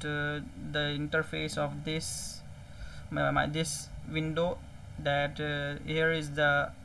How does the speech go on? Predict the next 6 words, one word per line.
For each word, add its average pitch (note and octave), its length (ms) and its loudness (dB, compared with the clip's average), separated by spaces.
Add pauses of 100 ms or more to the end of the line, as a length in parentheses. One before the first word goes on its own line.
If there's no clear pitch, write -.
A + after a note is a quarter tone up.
(1400)
here D#3 260 4
i-, D3+ 280 2
is D3+ 540 0 (100)
the D3 240 4
title D3 360 6
bar, E3+ 340 6